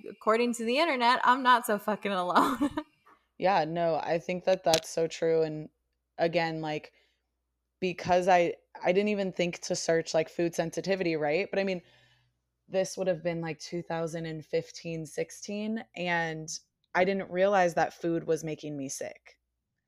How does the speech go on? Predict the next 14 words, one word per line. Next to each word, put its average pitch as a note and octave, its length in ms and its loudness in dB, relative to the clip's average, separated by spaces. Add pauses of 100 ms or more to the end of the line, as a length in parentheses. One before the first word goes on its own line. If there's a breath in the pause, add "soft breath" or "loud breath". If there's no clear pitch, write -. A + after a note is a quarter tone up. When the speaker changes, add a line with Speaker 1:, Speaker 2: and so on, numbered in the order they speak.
(220)
Speaker 2:
But F3 120 4
I E3+ 140 6
was F#3 180 0
waking F3 360 -2
up E3+ 160 -2
every D#3+ 280 0
day E3 440 4
and D#3+ 160 -8
having, D3+ 640 -8 (880)
you D#3+ 140 -6
know, D#3 340 -8 (180)
eggs E3+ 480 2
with D#3+ 340 0 (400)
spinach, D#3+ 840 -2